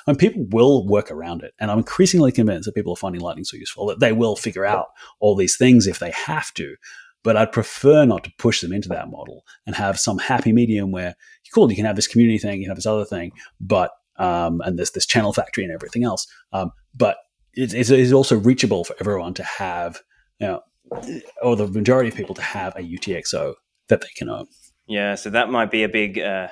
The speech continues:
Speaker 2: disagreement in the, in the ten year, say in ten years' time, there might be those who say, "No, people should just use custodial," and then there'll be the other people who say,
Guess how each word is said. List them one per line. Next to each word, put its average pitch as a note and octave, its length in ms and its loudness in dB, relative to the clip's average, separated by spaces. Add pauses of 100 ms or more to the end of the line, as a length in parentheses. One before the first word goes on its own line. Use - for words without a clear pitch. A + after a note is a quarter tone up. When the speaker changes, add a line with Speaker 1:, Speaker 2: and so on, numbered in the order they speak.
(180)
Speaker 2:
disagreement B2 600 -2
in G#2+ 120 -4
the, G2+ 180 -2
in A2+ 120 -6
the G#2+ 80 -4
ten C#3+ 280 -2
year, B2+ 140 -4
say A#2+ 220 -2
in A#2 80 -2
ten C3+ 220 -2
years' A#2+ 200 0
time, C3 280 -2
there G#2+ 100 -2
might A2 180 -2
be A#2 60 0
those G#2 260 2
who G#2+ 60 -12
say, G#2 280 2 (260)
"No, C3+ 340 2 (140)
people C3 200 0
should A#2 140 -8
just A2 160 -4
use A#2+ 180 0
custodial," C3+ 680 2
and A2+ 120 4
then A2+ 280 2
there'll G#2+ 160 2
be A2 80 2
the A2 100 0
other A#2 160 4
people A2 140 0
who G#2+ 80 -6
say, G2 360 2